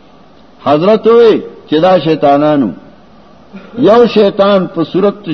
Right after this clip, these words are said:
شرمخ وراغی، او بل شیطان چې دا به چغه کړه، نو آواز به یې کړ. او په دې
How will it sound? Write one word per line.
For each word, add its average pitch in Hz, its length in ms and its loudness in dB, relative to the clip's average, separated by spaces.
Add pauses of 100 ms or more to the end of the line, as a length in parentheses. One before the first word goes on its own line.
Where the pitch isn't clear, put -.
شرمخ 165 320 -2
وراغی، 110 480 -2 (2000)
او 160 60 2 (140)
بل 233 160 2
شیطان 196 580 0
چې 175 120 -6
دا 180 80 2
به 180 120 0
چغه 190 280 0
کړه، 160 220 -4
نو 139 140 0
آواز 131 180 2
به 110 120 -6
یې 92 200 -6
کړ. 85 120 -14 (560)
او 139 80 2 (100)
په 160 120 0
دې 220 100 4